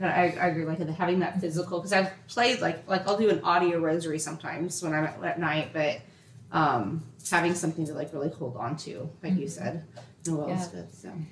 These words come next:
Speaker 2: And there are things too, like, um, well, Father Robert Spitzer says when, when we replay conversations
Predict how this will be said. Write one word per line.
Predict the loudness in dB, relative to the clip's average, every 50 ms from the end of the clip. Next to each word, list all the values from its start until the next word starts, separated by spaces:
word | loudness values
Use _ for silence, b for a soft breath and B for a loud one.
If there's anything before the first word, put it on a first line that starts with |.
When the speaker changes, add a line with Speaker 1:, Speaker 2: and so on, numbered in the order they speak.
| -10 -10 -4 2
Speaker 2:
And | 2 4 4 4
there | 4 4 4 4
are | 4 4 4 2
things | 2 -2 -4 -2 0 0 0 0 0 -2
too, | -4 -4 -4 -2 0 0
like, | 0 2 4 4 4 2 0 -2 -4 0
um, | 0 2 2 0 -2 -4 -6 -10 -12 -16 -20 B B B B B B B B 4
well, | 8 10 10 10 10 6
Father | 4 2 2 2 4
Robert | 6 6 6 6 4 2 2
Spitzer | 0 -2 -2 -2 -2 0
says | 0 2 4 4 4 4 2 -2
when, | -4 -6 -6 -6 -10 -8 -4
when | -2 -2 0
we | 0 -2 -2
replay | -2 -2 -2 -2 -2 -2 -2 -2 -2 0
conversations | -2 -2 -2 -2 -2 -4 -4 -4 -4 -4 -4 -2 -2 -2 -2 -4 -6